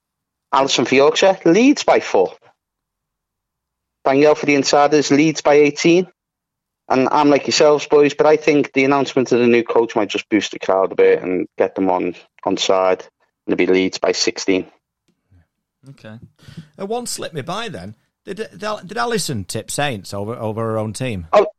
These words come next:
Speaker 1: sorry, yeah. Alison did tip Saints. She said, um, she's not happy with the first two. She's not happy with tipping Saints or Leeds, to be quite fair.
Speaker 3: Right. <laughs>
Speaker 1: Um, she said,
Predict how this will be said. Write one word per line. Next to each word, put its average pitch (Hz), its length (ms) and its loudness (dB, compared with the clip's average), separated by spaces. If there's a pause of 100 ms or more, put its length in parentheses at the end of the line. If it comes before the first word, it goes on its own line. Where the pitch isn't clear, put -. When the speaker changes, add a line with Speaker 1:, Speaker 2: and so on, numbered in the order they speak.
(240)
Speaker 1:
sorry, 196 280 2
yeah. 170 260 4 (460)
Alison 165 420 4
did 170 220 2
tip - 280 0
Saints. 170 360 2
She - 300 0
said, 156 540 4 (240)
um, 127 640 2 (240)
she's 127 320 0
not 143 140 2
happy 139 260 0
with 131 120 2
the 127 60 0
first 127 400 0
two. 120 320 2 (920)
She's 123 140 0
not 131 120 2
happy 127 240 0
with 107 140 0
tipping 113 360 0
Saints 117 360 0
or 131 140 6
Leeds, 101 420 2
to 107 80 0
be 98 140 0
quite 95 260 0
fair. 107 260 2 (140)
Speaker 3:
Right. - 440 -8
<laughs> - 40 -20 (800)
Speaker 1:
Um, 104 800 4 (680)
she 135 140 2
said, 131 360 4